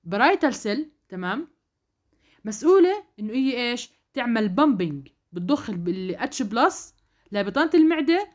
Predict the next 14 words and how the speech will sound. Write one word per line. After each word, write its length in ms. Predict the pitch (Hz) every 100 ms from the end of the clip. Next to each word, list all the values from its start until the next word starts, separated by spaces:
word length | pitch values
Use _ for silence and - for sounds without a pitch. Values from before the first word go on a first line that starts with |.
| _
حتى 240 | _ 285 -
ترتبط 460 | 285 294 220 185
مع 360 | 208 196 147 - _
ال 60 | -
سي 300 | - 262 277
ال 100 | 247
ماينس 480 | 247 269 285 359 226
وتكون 380 | - 294 269
عنا 280 | 247 262 247
اللي 100 | 220
هو 160 | 233 226
اتش 200 | 214 -
سي 360 | - 220 196
ال 120 | 233